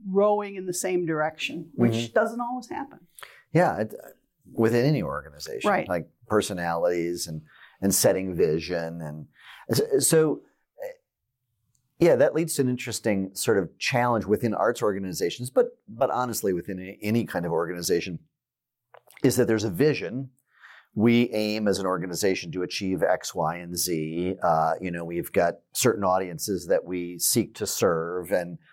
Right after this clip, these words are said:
Speaker 2: certain objectives that we seek to achieve, right? You know, either financial or outreach or whatever, whatever they happen to be.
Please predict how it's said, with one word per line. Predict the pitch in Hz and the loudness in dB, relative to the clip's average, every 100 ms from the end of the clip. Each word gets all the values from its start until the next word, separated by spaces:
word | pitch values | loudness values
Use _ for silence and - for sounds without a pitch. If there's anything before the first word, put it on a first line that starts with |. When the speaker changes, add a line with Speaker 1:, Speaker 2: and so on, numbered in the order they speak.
| - | -8
Speaker 2:
certain | - 117 98 95 | 2 2 2 -4
objectives | 101 95 110 98 - 90 85 | -4 0 0 0 -2 -4 -2
that | 80 | -2
we | 87 85 - _ _ - | -2 -8 -12 _ _ -4
seek | - 117 - | 2 2 2
to | - 101 87 85 - _ - | 0 2 2 -2 -12 _ -8
achieve, | - - 120 90 110 113 - _ | -2 4 4 4 2 0 -8 _
right? | 87 87 95 | 0 2 2
You | 104 | -2
know, | 90 | 0
either | 95 90 | 0 -2
financial | - 87 92 90 90 - 95 85 | -4 -4 -6 -10 -8 -2 0 0
or | 90 82 82 82 _ | -2 -4 -4 -8 _
outreach | 98 90 - 90 82 | 2 2 2 -2 0
or | 135 | 4
whatever, | 156 151 101 90 | 4 4 0 -6
whatever | 113 110 95 | -6 -2 0
they | 92 | 0
happen | 92 87 85 | 0 -2 -8
to | 90 | -2
be. | 143 110 90 | 0 2 0